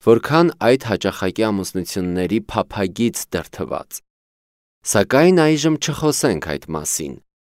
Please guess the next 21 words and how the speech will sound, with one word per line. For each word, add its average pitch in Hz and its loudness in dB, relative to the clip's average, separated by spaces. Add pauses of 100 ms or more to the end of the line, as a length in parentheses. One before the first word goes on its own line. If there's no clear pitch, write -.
(280)
Երբ 135 4
նրանք 104 4
ծիծաղեցին 101 2
Պամֆիլոյի 87 2
վերջին 87 -2
խոսքերի 90 -4
վրա 87 0
և 90 0
թագուհին 117 0
տեսավ, 110 2 (240)
որ 110 6
դրանցով 117 2
նովելն 98 2
ավարտվեց, 95 2 (380)
դառնալով 151 6
Էլիզային 180 4
հրամայեց 113 0
շարունակել 98 2 (100)
ըստ - -8
սահմանված 76 -6
կարգի։ - -12